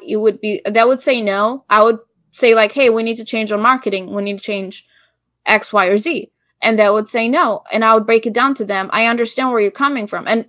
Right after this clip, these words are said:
mind you, like, the cl-, most of my clients are on their fifties and up. So it's a different generation too, 'cause I'm, I'll be twenty-nine soon. So I'm still in my late twenties.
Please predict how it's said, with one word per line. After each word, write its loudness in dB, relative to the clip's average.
mind 0
you, -2
like, 0
the -8
cl-, -8
most -6
of -6
my -4
clients -4
are 0
on -6
their -4
fifties -4
and -6
up. 0
So -4
it's -2
a -2
different -2
generation -4
too, -4
'cause -8
I'm, -4
I'll 2
be -4
twenty-nine -6
soon. -14
So -4
I'm -4
still -2
in -4
my -8
late -2
twenties. -10